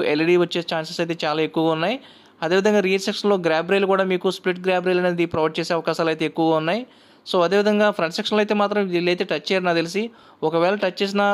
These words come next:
డిజైన్ అనేది కొంచెం యూనిక్‌గా తీసుకురావచ్చు, అంతకుమించి అయితే కొత్త చేంజెస్ అయితే ఉండకపోవచ్చు. అదేవిధంగా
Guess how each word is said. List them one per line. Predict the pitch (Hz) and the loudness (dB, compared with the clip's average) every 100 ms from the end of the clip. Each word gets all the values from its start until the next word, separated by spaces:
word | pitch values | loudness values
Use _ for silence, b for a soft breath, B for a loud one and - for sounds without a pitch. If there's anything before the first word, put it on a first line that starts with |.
| - 151 | -2 -2
డిజైన్ | 139 160 196 | -2 0 0
అనేది | 208 208 | 2 0
కొంచెం | 208 196 190 | 0 -2 -2
యూనిక్‌గా | 165 170 180 190 | 0 0 0 -2
తీసుకురావచ్చు, | 180 180 185 165 165 196 | -2 0 2 2 2 0
అంతకుమించి | 196 170 165 170 180 | 0 0 -2 -2 -2
అయితే | 180 175 175 B B B _ | 0 -2 -2 B B B _
కొత్త | 175 196 | -2 -2
చేంజెస్ | 196 202 190 | -2 -2 0
అయితే | 196 190 | 0 0
ఉండకపోవచ్చు. | 170 185 180 170 170 208 254 B B B | 0 0 2 0 2 -2 -2 B B B
అదేవిధంగా | 165 190 214 220 214 | -2 2 2 2 4